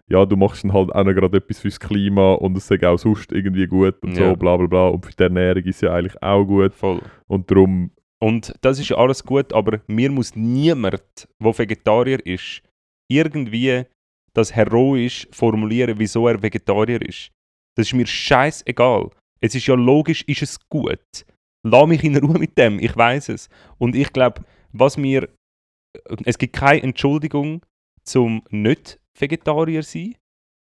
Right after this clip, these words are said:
Speaker 2: eigentlich.
Speaker 1: Ja,
Speaker 2: Aber,
Speaker 1: nein.
Speaker 2: ähm, trotzdem finde ich es gleich, bin ich niemandem Rechenschaft schuldig, wo Vegetarier ist, dass ich es nicht bin. Und ich finde, das ist ein grosser Unterschied. Ich finde, das Einzige, was ich wirklich finde, was wahrscheinlich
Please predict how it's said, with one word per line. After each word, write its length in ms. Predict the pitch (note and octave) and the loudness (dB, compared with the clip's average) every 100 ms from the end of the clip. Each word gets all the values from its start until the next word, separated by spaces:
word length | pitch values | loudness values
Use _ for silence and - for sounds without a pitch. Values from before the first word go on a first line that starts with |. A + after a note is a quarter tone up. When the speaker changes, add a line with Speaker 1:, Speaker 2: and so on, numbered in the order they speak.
| - | -2
Speaker 2:
eigentlich. 560 | B2 E3 E3+ E3 F3+ G#3 - _ _ _ _ _ _ _ _ _ - | 0 0 -4 -4 -6 -6 -14 _ _ _ _ _ _ _ _ _ -6
Speaker 1:
Ja, 160 | G#2+ G2 | 0 4
Speaker 2:
Aber, 300 | A#2 B2 A#2 | 4 4 2
Speaker 1:
nein. 260 | G2+ A2+ D#3 - | 0 -4 -6 -2
Speaker 2:
ähm, 420 | A2 G#2+ A2 A2 _ - | 0 0 -4 -6 _ -10
trotzdem 600 | - C3+ - - C3+ C#3 - | 0 0 0 -2 -2 -2 -8
finde 320 | - B2+ B2 | -4 -2 -2
ich 80 | A#2 | -6
es 180 | - - | -8 -6
gleich, 300 | B2+ D3+ - - _ _ - | -4 -4 -6 -12 _ _ -4
bin 160 | B2+ A#2+ | -2 0
ich 260 | A#2+ - | -2 -4
niemandem 440 | A#2 B2+ C3 A#2+ A2 | -2 0 0 0 0
Rechenschaft 600 | A2+ - C#3+ B2 - - | 0 -2 -2 -2 -2 -4
schuldig, 500 | B2+ A#2 G#2+ A2 - _ _ _ _ - | -4 -4 -6 -10 -12 _ _ _ _ -12
wo 200 | G#2 A#2 | 0 2
Vegetarier 720 | - A#2 - - A2+ A#2 A#2 | 2 -2 -4 0 2 2 0
ist, 260 | A2 A2 - - | -2 -4 -8 -4
dass 180 | G#2+ | -4
ich 80 | G#2 | -4
es 100 | - | -8
nicht 280 | G#2 A2 - | -4 -4 -6
bin. 220 | D2+ F#2 | -10 -10
Und 140 | - G#2 | -6 -4
ich 80 | A#2+ | -4
finde, 180 | A2 A#2+ | -2 -4
das 80 | |
ist 40 | A#2+ | -4
ein 60 | |
grosser 300 | G#2+ A2+ - | -4 -4 -6
Unterschied. 440 | G#2+ A2+ A2 C#3 - _ _ - | -10 -8 -10 -14 -16 _ _ -6
Ich 100 | - | -2
finde, 200 | C3+ - | -2 0
das 80 | C#3 | 0
Einzige, 420 | D3+ - D3 C#3+ | 0 -2 -2 0
was 160 | C3+ C3 | 0 -2
ich 140 | A2+ | -2
wirklich 320 | C3+ F3 F3 | 0 0 -6
finde, 260 | - C3+ A#2+ | -6 -6 -4
was 240 | B2 - - | -4 -6 -20
wahrscheinlich 600 | G#2+ G#2+ A#2+ D3 C3+ | -8 -4 -2 -2 -6